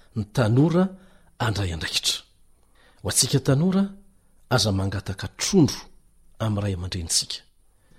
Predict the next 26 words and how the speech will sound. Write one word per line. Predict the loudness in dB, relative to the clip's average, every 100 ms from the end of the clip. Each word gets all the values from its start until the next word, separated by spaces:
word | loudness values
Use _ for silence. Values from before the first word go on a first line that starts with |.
| -4
Angatao | 2 2 2 4 4 4
izy | 2 2 -2 -4 _
mba | 0 2
hampianatra | 0 0 0 0 2 0
anao | 0 0 -2 -6 _ _ _ _
ny | -6
fomba | 0 2 4
nataony | 4 2 2 2 4 2 -2 -18 -20 -20 -8
mba | -4 0 0 0
hahaizana | -4 0 0 0 -2 -4
mitady | -4 -4 -4 -6
vola. | -10 -8 -8 -8 -14 -20 _ _ _ _ _ _
Izay | 0
zavatra | 2 2 0 -2
tsara | -2 0 0
hitanao | -2 -2 0 2 0
ataon'ny | 2 2 2
ray | 0
aman-dreninao, | 2 2 0 0 -2 -4 -8 _ _ _ _ _ -6
dia | -6 -2
angatao | 0 0 0 4 4 6
izy | 4 4
mba | 2
hampianatra | 0 -2 -2 -2 -2 -2
anao | 0 -2
an'izany. | -4 -4 -6 -14